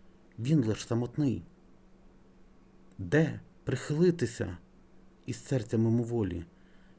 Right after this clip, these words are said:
зірвався жаль на Божий суд тяжкий. О, Боже сильний! Всі живуть в роздолі, всім місце єсть, ніхто тут не чужий. Лиш я, чужинець всюди безпричальний,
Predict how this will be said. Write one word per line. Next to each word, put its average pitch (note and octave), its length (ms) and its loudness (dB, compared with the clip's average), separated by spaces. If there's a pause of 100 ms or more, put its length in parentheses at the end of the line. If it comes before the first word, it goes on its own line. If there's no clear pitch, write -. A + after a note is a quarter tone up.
(120)
зірвався A2 540 -2
жаль A2+ 220 -2
на A2 140 0
Божий G#2+ 340 -4
суд - 220 -8 (100)
тяжкий. G#2 540 -4 (840)
О, C#3 180 4
Боже A#2 720 -2
сильний! G2+ 720 -2 (520)
Всі D3+ 320 -4
живуть C#3+ 400 -2
в B2 80 -4
роздолі, B2 680 -2 (460)
всім E3 280 2
місце E3 380 2
єсть, C3 400 0 (280)
ніхто C3 400 0
тут D3+ 200 -4
не D3+ 60 2
чужий. D3+ 500 -2 (1400)
Лиш A2+ 340 0
я, F#2 220 -6 (680)
чужинець A2+ 520 -2
всюди A2+ 360 -6
безпричальний, A2 840 -4